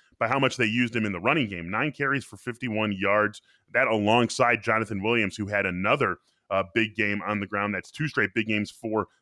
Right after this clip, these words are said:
uh, Jonathan Williams. We know that he's going to be the lead runner for as long as Marlon Mack is out. Is there enough meat on the bone here for Nyheim Hines to factor in,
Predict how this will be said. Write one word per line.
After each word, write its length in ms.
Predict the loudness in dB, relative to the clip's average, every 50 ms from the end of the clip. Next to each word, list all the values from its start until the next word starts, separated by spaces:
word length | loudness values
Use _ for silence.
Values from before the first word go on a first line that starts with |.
| _ -2
uh, 100 | -2 0
Jonathan 420 | 2 0 0 0 0 -4 -4 0
Williams. 360 | 2 2 4 4 2 2 0
We 100 | 0 2
know 180 | 4 4 4 4
that 140 | 2 0 0
he's 220 | -2 -4 -4 0
going 180 | 0 0 2 2
to 60 | 0
be 120 | 0 0 -2
the 100 | -2 -2
lead 260 | -2 0 0 2 2
runner 380 | 2 0 2 2 2 2 0 -2 -6 _ _
for 220 | _ -2 2 4 4
as 140 | 4 2 2
long 240 | 2 2 2 2
as 100 | 0 0
Marlon 320 | 0 -2 -2 0 0 0 0
Mack 240 | 0 0 -2 -2 -4
is 100 | -2 0
out. 220 | 2 2 2 0 0
Is 120 | -4 -2
there 180 | 0 2 2 4
enough 380 | 4 2 2 2 2 0 0
meat 220 | 0 2 2 4 4
on 100 | 2 2
the 80 | 0
bone 240 | 0 2 2 2 2
here 240 | 0 0 -2 -2 -2
for 180 | -2 -2 -2 -2
Nyheim 340 | 0 0 0 0 -2 -2
Hines 360 | -4 -4 -4 -2 -2 -4 -6 -8
to 80 | -14 -8
factor 460 | -4 -2 -2 -2 -2 -4 -2 0 0
in, 160 | 0 0 0